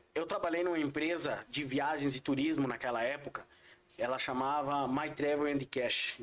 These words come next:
Minhas Viagens e Dinheiro. Tu indicava,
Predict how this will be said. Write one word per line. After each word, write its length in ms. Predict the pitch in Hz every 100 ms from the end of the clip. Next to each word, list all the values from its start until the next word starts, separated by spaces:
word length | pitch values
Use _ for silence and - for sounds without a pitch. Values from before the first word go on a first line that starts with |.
| 113
Minhas 500 | 110 131 156 170 131
Viagens 540 | 135 143 139 143 135
e 60 | 139
Dinheiro. 380 | 151 135 120
Tu 120 | - 262
indicava, 840 | 269 285 226 226 233 220 185 156